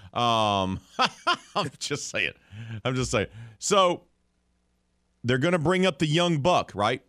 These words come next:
The youngin' has to come up and he's gonna have to deliver.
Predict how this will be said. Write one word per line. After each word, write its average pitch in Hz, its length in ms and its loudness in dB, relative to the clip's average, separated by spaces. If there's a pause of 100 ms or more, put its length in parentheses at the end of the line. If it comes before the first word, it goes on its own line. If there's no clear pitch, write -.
The 98 180 -2
youngin' 147 340 2
has 143 240 2
to 147 100 -6
come 143 260 0
up 143 220 0
and 123 100 0
he's 117 200 0
gonna 120 180 0
have 127 240 0
to 127 100 -10
deliver. 113 680 0